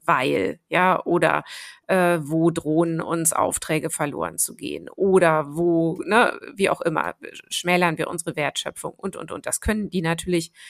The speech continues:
viel besser beschreiben, so. Und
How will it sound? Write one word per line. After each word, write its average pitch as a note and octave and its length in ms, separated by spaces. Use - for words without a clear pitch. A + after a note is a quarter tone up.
viel G3+ 220
besser F#3 320
beschreiben, G3+ 760
so. F#3 440
Und G#3+ 640